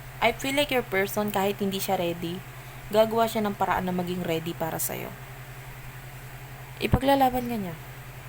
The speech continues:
Page of Swords is an energy of a person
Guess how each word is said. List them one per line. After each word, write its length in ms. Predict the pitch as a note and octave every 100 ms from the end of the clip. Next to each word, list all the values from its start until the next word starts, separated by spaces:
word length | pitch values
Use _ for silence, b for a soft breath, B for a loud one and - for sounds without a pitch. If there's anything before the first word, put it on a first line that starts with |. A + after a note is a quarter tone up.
| - - - - - - - - - - -
Page 240 | B3 A#3+
of 80 | B3+
Swords 320 | - B3+ B3
is 160 | A#3 A3+
an 80 | G#3+
energy 480 | A3 G#3+ G#3+ G3+
of 160 | - -
a 80 | F#3
person 640 | G#3 A3 - E3+ E3 F#3+